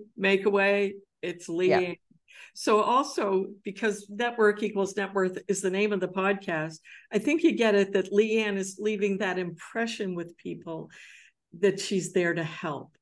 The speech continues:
Speaker 1: She's there that it's more than just the transactional, it's the relationship base that makes the difference. So what I hear is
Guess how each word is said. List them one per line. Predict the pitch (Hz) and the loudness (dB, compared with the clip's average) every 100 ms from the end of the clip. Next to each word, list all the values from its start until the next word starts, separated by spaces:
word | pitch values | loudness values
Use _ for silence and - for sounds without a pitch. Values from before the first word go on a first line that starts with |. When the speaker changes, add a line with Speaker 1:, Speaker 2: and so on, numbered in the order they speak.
| _ | _
Speaker 1:
She's | 190 202 196 196 | -8 -2 -2 0
there | 185 180 175 | 2 2 0
that | 175 160 - - - | -4 -8 -10 -20 -12
it's | 185 175 185 | -8 -8 -2
more | 180 | 0
than | 180 165 | 0 -2
just | 170 170 | -4 -4
the | 170 | -6
transactional, | 160 185 170 170 175 165 - 156 156 156 | -4 -4 -4 -2 -2 -2 -4 -6 -4 -4
it's | 156 - | -4 -4
the | 160 | -2
relationship | 160 160 165 160 165 151 160 143 - | -2 0 0 -2 -8 -6 -6 -6 -4
base | 170 160 160 - | -2 -2 -6 -10
that | 156 156 | -12 -8
makes | 160 147 - | -8 -8 -6
the | 196 | -4
difference. | 214 254 - 170 - - - - | -2 -4 -6 -14 -16 -20 -20 -18
So | - - 208 196 190 196 - _ _ _ _ - - | -6 2 6 6 4 0 -14 _ _ _ _ -20 -6
what | 196 202 | 2 4
I | 208 247 | 6 4
hear | 240 233 202 190 | 4 4 4 2
is | 180 180 - | 0 -4 -10